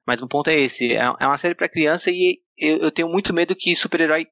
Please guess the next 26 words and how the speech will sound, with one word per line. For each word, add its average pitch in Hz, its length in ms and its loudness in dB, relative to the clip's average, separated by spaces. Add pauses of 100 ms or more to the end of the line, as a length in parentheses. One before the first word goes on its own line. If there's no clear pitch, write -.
deixe 151 380 -2
de 160 80 -8
ser 165 180 -2
pra 165 120 -2
criança, 147 640 0
porque - 240 0
o 135 100 0
público-alvo 135 580 -2
hoje 135 140 -2
em 131 60 -4
dia 131 560 0
é 127 100 -2
um 127 80 -4
público 131 380 -4
mais 131 180 0
adulto, 117 380 -4
sabe? 110 260 -4
Eu 120 120 -2
acho 123 260 -4
que 131 440 0
é 127 100 -2
muito 131 200 -12
importante 139 680 0 (140)
continuar 127 480 0
a 135 40 -2
ter, 127 640 0